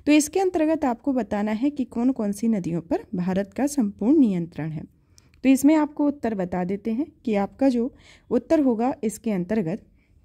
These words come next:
आता है ऑप्शन सी, क्योंकि इसमें तीन, चार, पाँच, इसमें तीन, चार, पाँच के अंतर्गत कौन, देख लेते हैं कौन कौन सी नदियां हैं। ब्यास नदी हुआ, रावी नदी और सतलज नदी, ये तीन जो नदियां हैं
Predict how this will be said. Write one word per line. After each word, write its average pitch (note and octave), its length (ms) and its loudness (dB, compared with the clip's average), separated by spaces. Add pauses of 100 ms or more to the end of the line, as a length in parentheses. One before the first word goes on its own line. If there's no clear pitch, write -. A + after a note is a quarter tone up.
(760)
आता A#3+ 260 2
है C4+ 100 4
ऑप्शन B3 440 0
सी, B3+ 440 -2
क्योंकि C4+ 360 2
इसमें F#3+ 320 -4 (440)
तीन, E4+ 240 4
चार, G#3 320 -2
पाँच, G3+ 520 -4
इसमें F#3+ 400 -2 (320)
तीन, C#4 220 6
चार, A#3+ 180 0
पाँच G#3+ 420 -6
के G#3 80 -4
अंतर्गत G3+ 420 -6
कौन, A#3 300 -2
देख G#3+ 260 -2
लेते B3 200 -2
हैं B3 120 2
कौन A#3+ 200 -2
कौन B3 200 0
सी B3 140 0
नदियां B3 300 0
हैं। C4+ 100 -6 (520)
ब्यास G#3+ 360 2
नदी C4+ 240 4
हुआ, B3+ 280 -4 (360)
रावी G#3+ 320 2
नदी C4 340 2 (160)
और A3+ 100 -4
सतलज F#3 420 -4
नदी, F3 500 -8 (280)
ये F#3+ 60 -2
तीन D#4 340 2
जो D4+ 80 2
नदियां F3+ 440 -2
हैं B3 160 -6